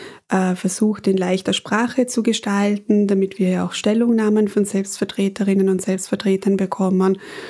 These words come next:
Ja, also die U-N-Behindertenrechtskonvention hat's uns vorgegeben, dass wir so arbeiten, aber dann auch im Prozess hat sich dann gezeigt, dass es auch sehr gut war,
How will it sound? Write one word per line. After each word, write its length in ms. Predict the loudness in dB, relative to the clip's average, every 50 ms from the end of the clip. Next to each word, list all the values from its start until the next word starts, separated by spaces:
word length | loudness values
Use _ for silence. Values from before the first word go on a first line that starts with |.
| -16 -18 -18 -20 -20 -20 _ _ _ _ _ _ _ 0
Ja, 340 | 2 4 4 4 2 0 0 0 2
also 320 | 2 2 2 2 0 0 -6 -16 -20 -20 -20 -20 _ _ _ _ _ _ _ _ _ _ _ _ _ _ _ _ _ -18 -16 -16 -16 _ _ _ _ -2 0
die 80 | 2
U-N-Behindertenrechtskonvention 1600 | 4 4 2 2 2 2 2 4 2 2 2 2 0 0 0 2 0 -2 0 0 0 2 2 2 0 0 0 2 2 2 2 2
hat's 200 | 0 -2 -2 -2
uns 200 | -2 -2 -2 -2
vorgegeben, 720 | -4 -2 0 0 0 0 0 -2 0 0 -2 2 2 2 2
dass 200 | 2 -2 -2 0
wir 120 | 0 0
so 160 | 0 0 -2
arbeiten, 800 | 0 0 0 0 0 0 0 2 2 0 0 2 2 2 2 2 0 -4 -16 -16 -16 -16 -18 -14 -4
aber 340 | -2 0 0 2 2 0 2
dann 280 | 2 2 0 0 0 0
auch 220 | 0 0 0 -2
im 200 | 0 0 0 2
Prozess 540 | 2 0 -2 0 0 -2 0 0 -4 -4 -6
hat 140 | -6 -4 -4
sich 140 | -4 -2
dann 180 | 0 0 0 0
gezeigt, 640 | 0 -2 -6 -4 -4 -2 0 0 -2 -2 -4 -4 -2
dass 160 | -2 0 0
es 160 | -2 -2 -2
auch 160 | -4 -4 -4
sehr 320 | -6 -4 -2 0 0 0 -2
gut 420 | 0 2 2 2 2 0 -2 -6
war, 300 | -6 -4 -4 -4 -6 -6